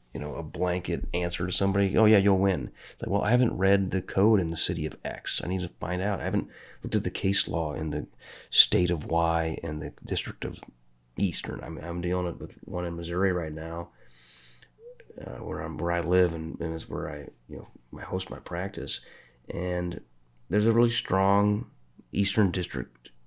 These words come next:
of Missouri case on setbacks and ability to replace homes and, and grandfather status. But a lot of cities, frankly, don't wanna hear about it, and they wanna fight it,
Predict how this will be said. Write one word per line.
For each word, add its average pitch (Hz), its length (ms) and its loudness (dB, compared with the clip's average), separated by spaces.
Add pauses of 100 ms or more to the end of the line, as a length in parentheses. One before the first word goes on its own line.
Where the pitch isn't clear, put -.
(120)
of 90 120 0
Missouri 87 380 2
case 104 640 2 (600)
on 90 640 0 (340)
setbacks - 600 2 (100)
and 90 220 0
ability 98 300 4
to 85 80 0
replace 92 480 0
homes 92 560 0 (580)
and, 92 500 -4
and 95 160 -2
grandfather 104 400 4
status. - 460 -8 (840)
But 82 140 -2
a 104 60 6
lot 143 140 6
of 160 60 2
cities, 127 300 6 (880)
frankly, 104 400 2
don't 95 240 2
wanna 98 160 4
hear 113 100 6
about 85 160 0
it, - 240 -8
and 90 160 -2
they 90 80 -2
wanna 95 160 0
fight 107 260 4
it, - 160 -2